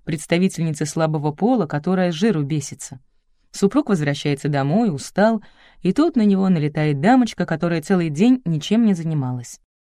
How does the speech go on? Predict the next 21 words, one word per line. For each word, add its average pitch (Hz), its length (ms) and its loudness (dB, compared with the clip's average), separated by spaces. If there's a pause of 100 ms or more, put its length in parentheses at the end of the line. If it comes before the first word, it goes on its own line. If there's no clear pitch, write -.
Сил 226 260 2
у 190 40 4
неё 156 260 2
дофига 151 380 -2
и 143 100 0
больше, 202 460 -2 (280)
девать 233 360 2
их - 140 -8
некуда, 180 520 0 (240)
поэтому 254 380 4
женщина 233 380 2
затевает 165 460 -2
скандалы. 151 580 -2 (380)
Вы 208 120 0
писательница, 143 840 -4 (180)
это 196 220 -2
прекрасно. 143 600 -10 (340)
И 185 80 0
ещё 269 220 2
помогайте 220 540 2
мужу. 156 400 -2